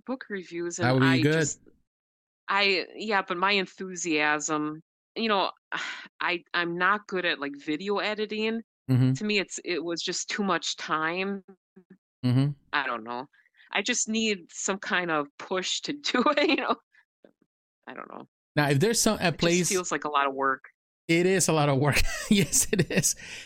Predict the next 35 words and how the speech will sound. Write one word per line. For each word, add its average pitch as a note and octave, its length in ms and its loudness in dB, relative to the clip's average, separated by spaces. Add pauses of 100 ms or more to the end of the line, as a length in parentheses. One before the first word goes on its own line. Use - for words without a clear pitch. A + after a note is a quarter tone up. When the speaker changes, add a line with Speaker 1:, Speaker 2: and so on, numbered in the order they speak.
(140)
Speaker 2:
Now, F#3 220 4
if F3+ 140 4
there's A3 200 4
any A3+ 160 4
place F#3 300 2
where D#3 80 2
people D#3 280 0
can C3 440 4 (400)
see C#3 480 4 (320)
what C3+ 200 0
you're C3+ 80 2
doing C3 280 4
or B2 80 2
see C3 160 2
your B2 160 2
collection, A#2 520 0
or A#2 40 2
a A2+ 60 -2
place B2 220 2
where B2+ 80 2
you A#2+ 100 2
like A#2 200 2
to - 80 -4
share A#2 240 2
stuff A2 460 0 (340)
in A#2+ 60 0
social A#2+ 360 2
media A2+ 380 4
that A2+ 120 4
you A2 100 4
like G#2+ 240 2
to G#2+ 220 0
hang A2 260 2
out, A2 400 0
or G#2+ 240 -2